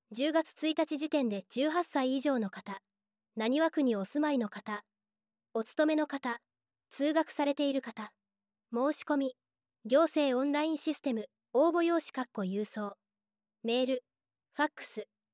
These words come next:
窓口に提出かっこ閉じ。詳細はホームページをご確認ください。問い合わせ、区役所、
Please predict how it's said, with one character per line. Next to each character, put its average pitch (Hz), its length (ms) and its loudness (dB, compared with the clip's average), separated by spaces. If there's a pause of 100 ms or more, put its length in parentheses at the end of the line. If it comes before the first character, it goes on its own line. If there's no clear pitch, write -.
(280)
窓 262 260 2
口 349 220 2
に 220 160 0
提 247 180 0
出 - 200 -10
か 269 100 -4
っ - 80 -10
こ 254 80 -6
閉 240 120 -6
じ。 - 200 -10 (640)
詳 277 220 2
細 311 260 0
は 294 120 0
ホ 294 180 2
ー - 40 4
ム 359 100 2
ペ 370 180 2
ー - 40 0
ジ 285 140 0
を 202 80 0
ご 185 120 -10
確 226 220 -6
認 240 160 0
く 240 100 -8
だ 226 100 -6
さ 226 140 -10
い。 208 80 -14 (540)
問 269 180 -2
い 320 60 2
合 320 80 2
わ 320 100 0
せ、 247 220 -6 (320)
区 262 120 0
役 294 200 0
所、 214 200 -6